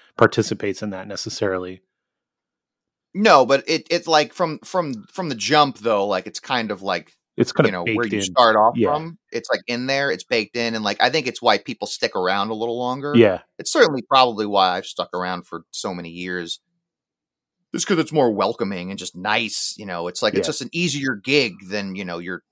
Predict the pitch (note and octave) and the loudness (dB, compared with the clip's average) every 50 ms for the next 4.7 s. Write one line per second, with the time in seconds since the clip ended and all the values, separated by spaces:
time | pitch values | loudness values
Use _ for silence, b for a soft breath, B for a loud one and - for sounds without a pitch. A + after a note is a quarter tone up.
0 | _ _ _ - - - - B2 A#2+ F#2+ F2 E2+ E2 E2 E2+ _ _ _ _ _ | _ _ _ -16 -16 -16 -14 -12 -12 -10 -10 -10 -10 -12 -14 _ _ _ _ _
1 | _ _ _ _ _ - - - _ _ _ _ _ _ _ _ _ _ _ _ | _ _ _ _ _ -20 -20 -20 _ _ _ _ _ _ _ _ _ _ _ _
2 | _ _ _ _ _ _ _ _ G#2 G#2 F#2+ - - G2 F#2 F2 F#2+ G#2 F#2 F2 | _ _ _ _ _ _ _ _ -6 -6 -4 -4 -4 -6 -6 -6 -8 -10 -8 -8
3 | E2 E2 - - - A#2 G2 F#2 F2 E2+ D#2+ - - - - - G#2 G2+ - F#2+ | -8 -8 -10 -8 -6 -4 -4 -4 -4 -6 -8 -8 -8 -4 -2 -2 -2 -2 -2 -4
4 | F2 E2+ E2 - - D#2+ D2+ - - D#2+ D#2 D#2 - | -6 -6 -6 -8 -12 -14 -12 -10 -10 -10 -10 -10 -14